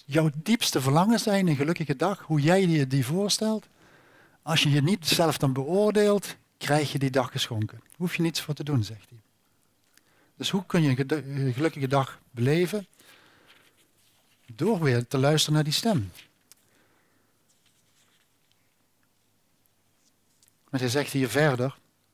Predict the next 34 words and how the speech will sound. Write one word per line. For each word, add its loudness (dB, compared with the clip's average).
"Wat 2
je 2
ook -2
beslist, 2
je 0
zult 2
uit 0
jezelf 2
geen 2
beslissingen 2
nemen. 2
Want 2
beslissingen 4
worden 2
samen 6
met 0
ofwel 0
het -2
ego 0
of -6
de -2
Heilige 0
Geest 0
genomen. -4
En -2
je 2
vraagt 2
hulp 0
aan 0
de -6
antichrist 0
of -4
aan 2
Christus. -4